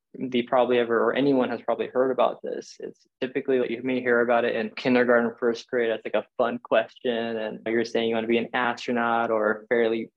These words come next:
fairy princess, zoologist. And, you know, the world's your oyster. But as you grow older, there's unfortunately some sort of a, a different type of weight that's put on there.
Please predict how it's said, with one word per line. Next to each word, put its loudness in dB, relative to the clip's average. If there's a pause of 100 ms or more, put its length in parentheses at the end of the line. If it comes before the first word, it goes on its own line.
fairy 4 (100)
princess, -6 (100)
zoologist. -2 (200)
And, 0
you 4
know, 2
the 2
world's 4
your 4
oyster. 0 (260)
But 0 (420)
as -2
you 2
grow 4
older, 4
there's -4
unfortunately -4
some -4
sort 0
of -2
a, 0 (160)
a -6
different -4
type -2
of -2
weight 2
that's 0 (220)
put -2
on -2
there. -4